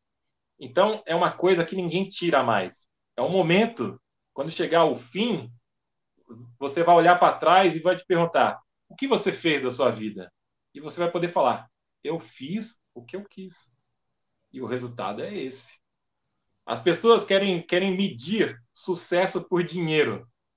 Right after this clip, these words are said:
tipo, por bens materiais. Só que quantos caras milionários se suicidam todos os dias?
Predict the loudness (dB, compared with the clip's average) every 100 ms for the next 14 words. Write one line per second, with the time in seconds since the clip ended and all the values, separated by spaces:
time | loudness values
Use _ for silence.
0 | _ _ _ _ _ _ -20 -18 -6 -2
1 | -2 2 2 4 0 0 0 4 4 2
2 | -4 -18 _ _ _ _ _ _ _ -16
3 | -16 _ -2 -2 -2 -4 2 2 2 0
4 | 0 2 4 4 2 -2 -18 -12 -12 -6
5 | -8 -6 -10 -6 -4 -4 -6 -6 -6 -6
6 | -10 -10